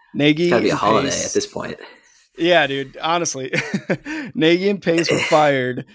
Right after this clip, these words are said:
Speaker 1: Monday morning, finally, after four really long years, one, one of which was good.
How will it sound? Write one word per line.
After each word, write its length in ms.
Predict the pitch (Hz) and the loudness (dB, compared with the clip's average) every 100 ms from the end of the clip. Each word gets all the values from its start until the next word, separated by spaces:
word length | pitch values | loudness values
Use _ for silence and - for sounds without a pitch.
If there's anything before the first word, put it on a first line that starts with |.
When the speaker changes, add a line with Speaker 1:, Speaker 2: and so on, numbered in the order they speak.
| _ _ _ _ | _ _ _ _
Speaker 1:
Monday 340 | 147 160 175 | 0 2 4
morning, 680 | 175 156 151 147 143 143 147 - _ _ | 4 4 4 4 4 2 0 -8 _ _
finally, 640 | - 143 151 151 147 151 | 0 4 4 4 4 4
after 580 | 127 127 - 123 123 120 | 4 2 0 0 0 -4
four 720 | - 156 147 147 143 143 156 _ - | -4 2 4 4 4 0 -4 _ -12
really 280 | 139 147 151 | -4 -2 -2
long 360 | 143 139 143 | -2 -2 -2
years, 560 | 135 131 127 123 123 131 | -2 -2 -2 -4 -8 -14
one, 380 | 123 147 175 147 | -6 -2 -2 0
one 160 | 156 208 | 2 2
of 80 | 160 | 2
which 220 | 156 - | -2 -4
was 140 | 127 | -8
good. 360 | - 143 117 | -2 0 0